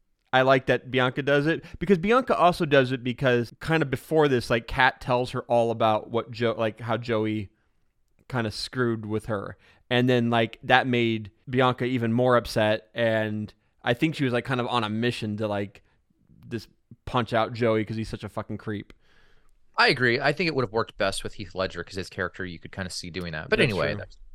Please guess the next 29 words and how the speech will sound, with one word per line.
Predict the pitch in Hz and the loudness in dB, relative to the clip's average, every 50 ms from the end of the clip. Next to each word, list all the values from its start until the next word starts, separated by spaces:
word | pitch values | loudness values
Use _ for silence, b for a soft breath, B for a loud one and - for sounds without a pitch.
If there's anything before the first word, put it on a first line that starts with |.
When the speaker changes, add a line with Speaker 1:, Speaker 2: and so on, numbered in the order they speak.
| - - - | -16 -14 -12
Speaker 2:
one | - 131 | -8 -8
of | 110 | -6
my | 90 82 | -6 -6
thoughts. | - - 82 78 80 - - - - - - _ - | -6 -4 -4 -4 -4 -6 -8 -16 -16 -18 -18 _ -4
Speaker 1:
Yeah, | 160 190 202 | -2 0 0
Speaker 2:
Um, | 120 117 117 117 | 0 -2 -4 -6
Speaker 1:
for | 147 170 | -10 -10
sure. | - - - - _ _ _ _ - - _ _ _ _ _ - | -10 -12 -14 -14 _ _ _ _ -20 -20 _ _ _ _ _ -2
Speaker 2:
let's | 233 240 - | -2 -2 0
get | 285 262 | -2 -4
into | 240 208 180 | -4 -4 -4
the | 160 | -2
production | 139 135 135 - - 131 | 2 0 0 0 0 -4
history. | 120 113 - - 120 110 104 104 - | -4 -4 -4 -4 -4 -4 -4 -4 -6
So | - - 147 | -6 -6 -4
the | 135 156 | -2 -2
screenplay | - - - 185 226 311 - 247 208 | -4 -4 -4 -6 -6 -4 -2 -2 -2
was | 180 151 131 | -2 0 -2
written | 139 143 135 127 | -2 -2 0 0
by | 131 123 113 | 0 0 0
this | 107 - - | -2 -4 -2
writing | 110 107 107 110 113 107 107 | 0 0 0 0 -2 -4 -6
pair | - 104 98 92 90 90 | -4 -2 0 0 0 0
of | 95 92 - | -2 -4 -6
Karen | - - 127 123 123 127 | -8 -6 -6 -4 -4 -6
McCullough | 117 - - 117 110 110 104 | -8 -4 -2 -2 0 0 -2
and | 101 104 - _ | -4 -6 -10 _
Kirsten | - - 123 113 - - 104 95 | -8 -6 -6 -6 -6 -8 -8 -8
Smith. | - - 113 110 101 92 - | -8 -6 -4 -4 -4 -4 -6